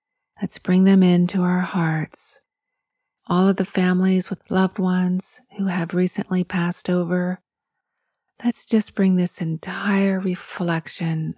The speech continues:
of the virus and the global pandemic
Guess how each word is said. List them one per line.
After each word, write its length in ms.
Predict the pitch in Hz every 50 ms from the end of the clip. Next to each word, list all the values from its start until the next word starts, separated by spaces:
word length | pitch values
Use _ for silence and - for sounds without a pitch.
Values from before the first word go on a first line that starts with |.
| _ _ -
of 160 | 175 160 160
the 100 | - 151
virus 960 | 160 - 165 160 160 165 170 170 175 185 185 185 185 - - - - - - _ _ _ _ _ _ _ _ _ _
and 220 | - 175 170 170
the 80 | 175 170
global 420 | 160 - - 175 170 165 170 175
pandemic 920 | 170 - 185 185 175 175 175 170 160 156 156 151 147 151 156 160 - -